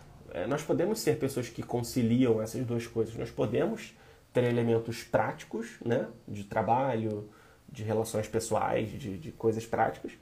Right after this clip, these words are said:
É, e a gente também pode conciliar com os nossos interesses, né? Se, se for o seu caso, política e economia,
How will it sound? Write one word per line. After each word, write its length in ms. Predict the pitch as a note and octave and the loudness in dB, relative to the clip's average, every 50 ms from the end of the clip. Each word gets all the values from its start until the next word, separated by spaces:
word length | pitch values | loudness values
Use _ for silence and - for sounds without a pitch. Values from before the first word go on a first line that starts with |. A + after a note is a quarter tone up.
| - - - - - - - - - - - - - - - - - | -20 -20 -20 -20 -20 -20 -20 -20 -20 -20 -20 -20 -20 -20 -14 -8 -4
É, 200 | - - A#2 C3 | 0 2 2 4
e 360 | C#3+ D#3 F3 G3 G#3 G#3+ A3+ | 4 2 2 0 0 0 0
a 60 | D#4+ | 0
gente 220 | C4+ C4+ G#3 - - | 0 0 -2 -2 0
também 180 | G#3+ G#3+ G#3+ | 0 2 2
pode 260 | G#3+ - E3+ F3+ F3+ | 2 4 2 2 2
conciliar 420 | - - G3+ G#3 - - - - - | 0 -2 -2 -2 0 0 0 0 0
com 120 | - - G4+ | -2 -2 -4
os 140 | F4 - | -2 0
nossos 340 | - - F3+ - - G3 G3 | 0 0 0 0 -2 -2 0
interesses, 560 | G#3+ G#3+ G#3+ - - G#3+ G#3 - - F3 E3 | 0 4 4 4 6 6 4 2 2 0 0
né? 160 | C#3+ C3+ C#3+ C3+ | 2 2 2 0
Se, 180 | - - B2 | -2 -6 -12
se 300 | A#2 - - - - - | -14 -14 -10 -6 -6 -2
for 180 | - - - - | 2 4 4 4
o 40 | - | 4
seu 160 | - F#3+ - | 2 0 2
caso, 400 | - - A#2+ D3 - F3 D3 A#2 | 2 2 2 2 2 0 -2 -2
política 460 | - A#2+ A2+ A2 B2+ - - - B2 | 0 0 2 2 0 -2 -2 0 0
e 40 | A2+ | 0
economia, 480 | - C3 A#2+ A#2 - - - - - | 2 2 2 2 2 2 0 -2 -2